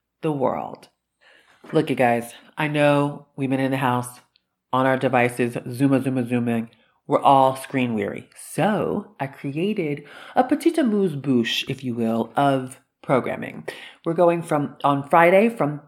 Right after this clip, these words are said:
about three to six, and Saturdays from twelve to two thirty, three o'clock. Easy breezy, you can still have your weekend and still learn a little bit. Um, so we kick off Friday the fourteenth with our fubu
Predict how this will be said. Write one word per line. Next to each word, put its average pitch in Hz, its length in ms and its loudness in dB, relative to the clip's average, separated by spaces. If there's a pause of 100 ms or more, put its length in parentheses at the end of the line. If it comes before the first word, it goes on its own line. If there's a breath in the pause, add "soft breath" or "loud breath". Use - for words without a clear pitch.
(120)
about 139 360 -2
three 285 260 2
to 220 100 0
six, 202 420 -2
and 160 200 -8
Saturdays 190 640 0
from 143 180 -8
twelve 151 360 -2
to - 120 -12
two - 240 -8
thirty, 135 400 -4
three 127 240 -6
o'clock. 120 440 -4 (480 loud breath)
Easy 240 240 4
breezy, 170 300 2
you 156 60 -4
can 143 120 -6
still 185 200 0
have 170 160 0
your 151 80 -6
weekend 139 580 -2 (420 loud breath)
and 156 220 0
still 143 720 4
learn 135 320 0
a - 60 -4
little - 200 -2
bit. - 360 -10 (500 loud breath)
Um, 170 300 4
so 175 600 6 (280)
we 185 140 -2
kick 254 300 0
off 254 280 4
Friday 165 280 6
the 226 80 0
fourteenth 220 680 -2
with 156 100 -2
our 135 120 2
fubu 170 600 0